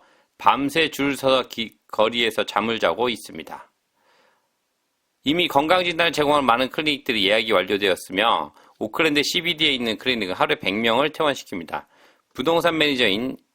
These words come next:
에반스는 자정부터 퀸스트리트에 있는 오클랜드 시티 닥터스에 줄을 서 있었습니다. 그의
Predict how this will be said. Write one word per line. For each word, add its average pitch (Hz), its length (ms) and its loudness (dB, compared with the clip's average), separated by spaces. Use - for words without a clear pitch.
에반스는 131 1000 0
자정부터 117 560 0
퀸스트리트에 151 580 -4
있는 127 180 -2
오클랜드 127 460 -2
시티 - 400 -10
닥터스에 123 640 0
줄을 110 340 -2
서 110 200 -6
있었습니다. 78 720 -12
그의 147 500 0